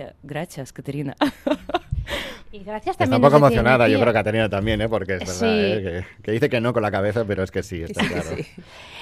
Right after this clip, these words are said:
Speaker 2: Y fíjate, Iñaki, también que nos
Speaker 3: Sí.
Speaker 2: habla un poco de, también de cómo somos nosotros, eh, los vascos, eh, los clientes, porque ella dice que se ha sentido muy, muy acogida, ¿no? Y
Speaker 3: Ujú.
Speaker 2: que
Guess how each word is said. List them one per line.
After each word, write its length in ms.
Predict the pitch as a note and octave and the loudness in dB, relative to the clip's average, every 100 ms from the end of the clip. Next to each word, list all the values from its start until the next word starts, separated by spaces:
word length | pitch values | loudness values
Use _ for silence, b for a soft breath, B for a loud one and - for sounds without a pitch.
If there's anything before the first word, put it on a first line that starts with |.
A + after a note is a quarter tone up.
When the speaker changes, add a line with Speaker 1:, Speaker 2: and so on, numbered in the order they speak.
| B B | B B
Speaker 2:
Y 100 | A#3 | -6
fíjate, 340 | A#3+ E4+ D#4+ | -4 -2 0
Iñaki, 300 | D4+ D4 D4 | 0 0 -2
también 320 | C#4 C4 C#4 C#4 | -2 -2 -2 -2
que 120 | A#3+ | -2
nos 140 | G3 | -2
Speaker 3:
Sí. 60 | F#3+ | -4
Speaker 2:
habla 140 | A3 | -2
un 60 | B3 | -2
poco 180 | A3+ C4+ | -2 -2
de, 100 | A#3 | -2
también 320 | G3 G3 A3+ | -4 -6 -6
de 100 | B3+ | -4
cómo 220 | G#3+ C4 | -4 -4
somos 220 | D4+ D4+ | -4 -6
nosotros, 600 | F3+ - C4+ - F3+ F3+ G#3+ | -6 -8 -6 -6 -6 -8 -10
eh, 300 | F#3+ F#3 F3+ | -8 -8 -10
los 180 | E3+ - | -10 -6
vascos, 680 | A3+ - A#3 G#3+ A#3+ B3 - | -6 -6 -6 -4 -2 -4 -6
eh, 140 | F#3+ | -6
los 180 | F#3 - | -6 -8
clientes, 560 | G3+ G3 B3 - A#3 - | -8 -6 -6 -4 -6 -6
porque 300 | G#3+ - G#3 | -12 -8 -6
ella 120 | A3 | -4
dice 160 | B3 | -4
que 80 | D4 | -4
se 60 | B3+ | -4
ha 40 | |
sentido 380 | B3+ B3+ B3 C4+ | -2 -2 -2 -4
muy, 420 | B3 G#3+ C4 G#3+ | -4 -4 -6 -8
muy 200 | F#3 G#3 | -8 -8
acogida, 540 | C#4+ - F#3 B3+ C4 F3+ | -8 -8 -8 -4 -4 -4
¿no? 180 | G3+ B3 | -2 -2
Y 40 | |
Speaker 3:
Ujú. 100 | G3 | -2
Speaker 2:
que 220 | G#3 F#3+ | -4 -6